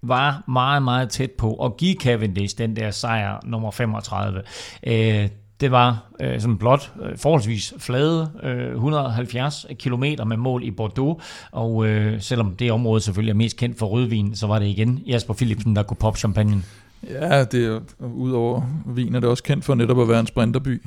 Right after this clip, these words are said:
Speaker 2: hvor, hvor mange har vundet, øh, før, øh, Cavendish selv har vundet før for, for rigtig mange år siden. Jeg tror, det var tretten år siden.
Speaker 1: Hans,
Speaker 2: Øh,
Speaker 1: øh, første etapesejr var niende juli. Hans sidste etapesejr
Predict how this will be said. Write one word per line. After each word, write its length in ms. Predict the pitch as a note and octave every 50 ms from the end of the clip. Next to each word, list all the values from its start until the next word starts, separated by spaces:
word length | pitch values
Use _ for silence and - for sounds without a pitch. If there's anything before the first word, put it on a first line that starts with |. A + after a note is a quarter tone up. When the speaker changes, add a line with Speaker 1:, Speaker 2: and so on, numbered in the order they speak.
| - -
Speaker 2:
hvor, 300 | - A#2+ A#2+ A2 A2 G#2
hvor 160 | A2 A2+ A2+
mange 320 | A2+ A#2 G#2+ A2+ A#2+ A#2+
har 180 | A#2 A#2 A2+ A2+
vundet, 380 | A2 A2+ A2+ A#2 B2 A#2+ C3+ E3 - -
øh, 200 | - A2+ A2+ A2+
før, 340 | - - - A#2 A2+ A2 G#2+ A2+ - -
øh, 360 | B2+ A2+ A2 A2+ A#2+ A#2 A#2
Cavendish 420 | - - A2+ A2+ A2+ A2+ A#2 -
selv 160 | - C3 D3 D3
har 80 | C#3
vundet 220 | A#2+ B2+ B2 B2 A#2+
før 240 | - B2 A#2+ B2
for, 340 | B2+ - B2 A#2 A2+ A2+ A2 A#2+ - - -
for 180 | - - B2+ B2
rigtig 200 | A#2 A#2+ - C3+
mange 220 | B2 A2+ A#2 A#2+ A#2
år 100 | A#2+ A#2+
siden. 200 | - B2+ B2 B2+
Jeg 80 | B2
tror, 120 | B2 B2+ A#2
det 80 | A2+ G#2+
var 80 | A2
tretten 380 | - - - A2 A2 - C3 B2
år 120 | - -
siden. 260 | B2 B2+ B2+ C3+ C#3+ - - - - - - - - -
Speaker 1:
Hans, 360 | - A2+ A2 G#2+ - - A#2+
Speaker 2:
Øh, 140 | A2+ G#2 G#2
Speaker 1:
øh, 60 | G#2
første 340 | - - C#3 D3+ D3+ - C#3+
etapesejr 640 | B2 G2+ B2 B2 C3 C3 A2+ A#2 A#2 A#2 A2+ G#2+ A2
var 300 | G#2+ G#2 G#2+ G#2+ A2 B2+ C#3+
niende 300 | A#2+ C3 C#3+ C3 A#2 A2+
juli. 420 | A2+ B2 B2+ B2+ A2+ G#2 G#2 G#2 G#2
Hans 440 | - - A2 G#2 G2+ G2+ G2+ - - -
sidste 460 | - - - C#3+ C#3+ D3 - G#2 G#2+ C#3
etapesejr 640 | - G#2+ B2 A#2 A#2 A#2+ A2 G#2 A#2 A2+ A2 A2 G2+